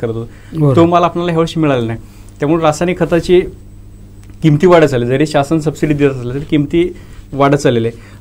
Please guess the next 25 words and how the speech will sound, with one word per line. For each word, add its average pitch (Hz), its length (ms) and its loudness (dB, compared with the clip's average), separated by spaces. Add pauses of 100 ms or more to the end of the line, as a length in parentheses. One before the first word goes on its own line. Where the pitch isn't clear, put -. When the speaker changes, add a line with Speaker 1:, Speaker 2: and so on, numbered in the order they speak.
(120)
Speaker 1:
आणि 170 100 -10
किमती 151 340 -2
वाढत 165 200 2
चालल्या, 160 540 -2
रासायनिक 147 360 -2
खताची 156 200 -2
किंमत 151 240 -2
वाढली 147 300 -2
की 147 60 -2
आपलं, 147 320 -2 (520)
अ, 123 180 -8
शेवटी 135 240 -4
उत्पादनाचं 143 600 0
गणित 139 200 2 (320)
किंवा 131 160 -4
आपलं 139 360 -2
बे-, 127 200 -10
benefit 131 400 -2
कॉस्ट 135 280 -2
असे 131 140 -8
म्हणतो 135 200 -6
की 139 100 -2
शेतकऱ्याचं 139 400 -2
गणित 135 160 0
बिघडतं. 117 340 -4